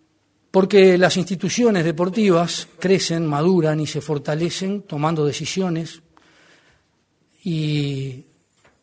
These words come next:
y es en las situaciones de crisis donde más maduran y donde se obligan a ejercer ese,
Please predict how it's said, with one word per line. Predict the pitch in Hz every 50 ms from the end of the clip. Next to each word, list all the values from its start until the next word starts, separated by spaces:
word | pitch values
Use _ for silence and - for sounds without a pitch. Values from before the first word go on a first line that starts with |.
| _ _ _ _ _ _
y | _ 165 160 196
es | 196 -
en | 196 185
las | 170 139 -
situaciones | 156 131 156 139 143 180 180 160 139
de | 147 143
crisis | 170 170 180 - - 139
donde | 123 127 131 123 127
más | 135 151 156 127
maduran | 131 143 135 135 165 175 170 143 131 123 127 113 110 - _ _ _ _ _ _ _ _ _ _ _ _
y | - 147 131
donde | 127 127 123 123 120 135 139 135 135 135 - - -
se | - - - 139
obligan | 123 135 151 165 175 170 156 147 147 147 147 151 - - - _ _ _ _ _ _ _ _ _ _ _ _ _ _ _ _ _ _
a | - 139
ejercer | 127 - 151 123 - - - 151 147 147 160 214 - - _ _ _ _ _ _ _ _ _ _ _ _ _ _ _ _ _ _ _ _ _ _ _
ese, | - 170 156 - - 147 147 139 151 - -